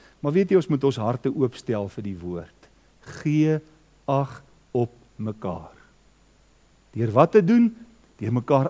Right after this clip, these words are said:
aan te spoor. Nie uit te trap nie. Nie te beledig nie, nie te beskuldig nie. Aan te spoor tot liefde, goeie werke en getrouheid in die onderlinge byeenkomste. Vermaan mekaar en dit des te meer julle die dag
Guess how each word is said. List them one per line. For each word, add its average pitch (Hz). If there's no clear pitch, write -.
aan 143
te 139
spoor. 104
Nie 247
uit 285
te 262
trap 220
nie. 233
Nie 233
te 277
beledig 226
nie, 190
nie 226
te 269
beskuldig 233
nie. 165
Aan 240
te 262
spoor 117
tot 170
liefde, 214
goeie 202
werke 175
en 135
getrouheid 131
in 120
die 113
onderlinge 104
byeenkomste. 92
Vermaan 120
mekaar 110
en 98
dit 113
des 120
te 110
meer 107
julle 101
die 95
dag 92